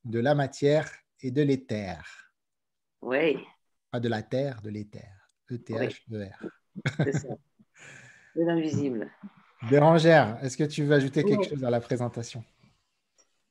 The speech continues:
Speaker 2: Euh, non, je, j'ajoute rien. Non, super.
Speaker 1: C'est bon ?
Speaker 2: Merci.
Speaker 1: <laughs> J'ai repris grosso modo, euh, ce que tu
Speaker 2: Ouais.
Speaker 1: m'avais indiqué, parce que c'est vrai que,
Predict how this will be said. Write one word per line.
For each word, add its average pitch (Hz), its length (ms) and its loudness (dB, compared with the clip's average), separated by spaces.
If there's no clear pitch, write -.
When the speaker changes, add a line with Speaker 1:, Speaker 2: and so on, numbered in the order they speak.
Speaker 2:
Euh, 214 340 10
non, 214 380 10
je, 220 220 4
j'ajoute 185 380 2
rien. 180 360 4
Non, 220 160 4
super. 208 580 -2
Speaker 1:
C'est 135 80 -2
bon ? 156 240 2
Speaker 2:
Merci. 180 280 2
Speaker 1:
<laughs> - 120 -16
J'ai 165 320 6
repris 165 360 4
grosso 156 300 4
modo, 147 340 6
euh, 113 180 0
ce - 140 -16
que - 60 -4
tu 190 100 6
Speaker 2:
Ouais. 196 100 10
Speaker 1:
m'avais 139 140 6
indiqué, 131 340 2
parce - 120 -10
que - 40 -18
c'est - 60 -2
vrai 135 120 4
que, 113 480 2